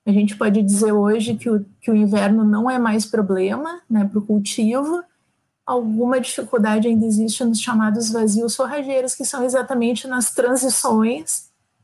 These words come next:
né, que a Patrícia comentou que é tão importante se ter, por exemplo,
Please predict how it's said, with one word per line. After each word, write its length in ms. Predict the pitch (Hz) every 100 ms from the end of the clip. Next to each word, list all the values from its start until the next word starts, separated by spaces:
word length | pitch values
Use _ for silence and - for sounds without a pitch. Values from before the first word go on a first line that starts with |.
| _
né, 280 | 226 214 220
que 80 | 226
a 40 | 208
Patrícia 440 | 208 202 214 226
comentou 560 | 220 208 208 208 220 220
que 380 | - 233 233 - _ _ _ _ -
é 280 | 208 202
tão 300 | 202 - 233
importante 880 | 269 262 233 226 233 214 254 285 262
se 200 | - 214
ter, 460 | 202 214 208 220 214 _ _ _ _
por 140 | 214
exemplo, 720 | 202 202 104 202 208 190 202